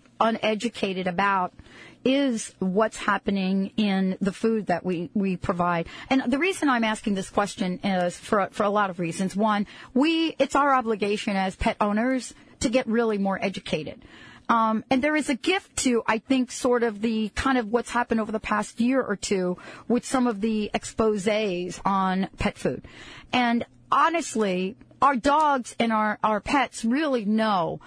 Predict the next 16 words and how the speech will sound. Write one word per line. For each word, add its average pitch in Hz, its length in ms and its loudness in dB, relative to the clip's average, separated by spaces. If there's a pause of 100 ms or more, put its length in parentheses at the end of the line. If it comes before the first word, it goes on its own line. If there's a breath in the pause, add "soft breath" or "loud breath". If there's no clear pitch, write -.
(160 loud breath)
I - 60 0
mean, 294 140 0
Travis 370 520 0
knew 240 340 2
that 202 220 -2
there 220 140 0
was 185 140 -6
something 269 440 0
in 240 120 2
his 233 200 0
pet 214 240 -2
food 208 240 -2
that 190 140 0
he 226 160 -2
didn't 190 260 -2
like 170 460 -4